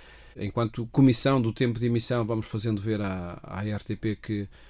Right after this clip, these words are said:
que essas transformações não são em nada benéficas para o próprio programa e para a programação da R T P, mas é um desafio que temos de enfrentar.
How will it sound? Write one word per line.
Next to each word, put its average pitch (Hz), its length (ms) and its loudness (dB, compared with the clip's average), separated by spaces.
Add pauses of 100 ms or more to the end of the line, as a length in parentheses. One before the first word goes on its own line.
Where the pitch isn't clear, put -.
(200)
que - 120 -2
essas 113 220 -2
transformações 117 760 0
não 117 140 0
são 113 180 -2
em 113 80 2
nada 101 500 -2 (200)
benéficas 104 560 -4 (180)
para 120 160 2
o 107 60 -2
próprio 104 260 -6
programa 120 460 0
e 101 80 -8
para 107 220 -2
a - 20 -6
programação 107 560 -2
da 110 80 -2
R 110 120 -2
T 123 120 -4
P, 147 260 4
mas 135 180 4
é 143 60 8
um 135 40 8
desafio 120 260 2
que 113 60 -6
temos 120 140 2
de 120 60 0
enfrentar. 165 400 4